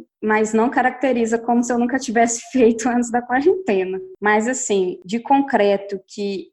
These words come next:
que eu realmente nunca tinha feito, é, eu tô assistindo Big Brother, sim, já falei <laughs> isso. Tá sendo um entretenimento bacana, tô curtindo, porque tem a, a única coisa que tem horário pra eu fazer, e eu gosto de ter horário pras coisas.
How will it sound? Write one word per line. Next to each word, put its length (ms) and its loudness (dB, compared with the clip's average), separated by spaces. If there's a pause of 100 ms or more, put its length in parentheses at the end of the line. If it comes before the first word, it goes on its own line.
que 140 -6
eu 240 0
realmente 580 -2
nunca 240 -4
tinha 240 -6 (100)
feito, 600 -4 (420)
é, 440 -2
eu 160 -4
tô 80 -4
assistindo 380 -4
Big 180 -4
Brother, 480 -6
sim, 480 -4 (200)
já 80 -4
falei 300 2
<laughs> 0 -
isso. 600 4 (340)
Tá 120 4
sendo 300 0
um 60 4
entretenimento 1000 0
bacana, 760 -4
tô 100 -4
curtindo, 600 -6
porque 180 -8
tem 160 -4
a, 200 -2 (180)
a 60 -6
única 240 0
coisa 240 -2
que 140 -4
tem 180 -2
horário 380 -2
pra 80 -6
eu 60 -6
fazer, 420 -4
e 120 -6
eu 100 -6
gosto 280 -10
de 120 -20
ter 80 -12
horário 300 -8
pras 240 -14
coisas. 460 -8